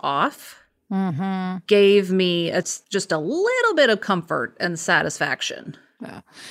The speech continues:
Speaker 2: So, Sarah, obviously, we'll be reporting on what's happening in Puerto Rico as the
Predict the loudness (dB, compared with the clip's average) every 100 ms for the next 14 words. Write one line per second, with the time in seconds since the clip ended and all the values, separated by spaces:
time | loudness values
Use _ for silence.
0 | -20 -4 4 6 6 4 0 2 6 6
1 | 6 6 4 0 2 2 4 4 4 2
2 | 2 4 4 2 4 6 6 6 4 2
3 | 4 4 4 4 2 0 2 4 4 2
4 | 0 0 2 2 4 2 2 2 4 4
5 | 4 2 0 0 2 4 4